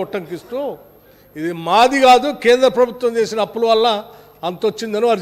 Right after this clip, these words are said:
చెప్పారు. వారు ఏం చెప్తా ఉన్నారంటే కేంద్రం తీసుకొచ్చిన అప్పుల వల్ల అదే లక్ష ఇరవై ఐదు వేలు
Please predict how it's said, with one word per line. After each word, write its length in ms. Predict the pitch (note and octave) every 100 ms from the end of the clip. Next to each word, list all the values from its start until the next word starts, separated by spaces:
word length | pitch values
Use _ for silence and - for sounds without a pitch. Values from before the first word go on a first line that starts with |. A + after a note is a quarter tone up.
| F#3
చెప్పారు. 300 | F#3 D#3 - - _ _ _ _ _ _ _ F3+
వారు 180 | G#3+ A#3
ఏం 180 | B3+
చెప్తా 260 | C4 C4 C4
ఉన్నారంటే 520 | B3+ A#3+ A#3 G#3+ C#4
కేంద్రం 680 | C4 - G#3+ C4 C#4 C#4 C4
తీసుకొచ్చిన 500 | B3+ - A#3+ A#3+ A#3
అప్పుల 280 | G#3+ - A3+
వల్ల 420 | G#3 F3 F#3 D4 - - - _ _ _ _ _ _ _ _
అదే 260 | G#3 C4+ C4
లక్ష 320 | A3+ A#3 B3
ఇరవై 300 | C#4 C4+ C4 C4
ఐదు 80 |
వేలు 340 | B3+ B3+ C4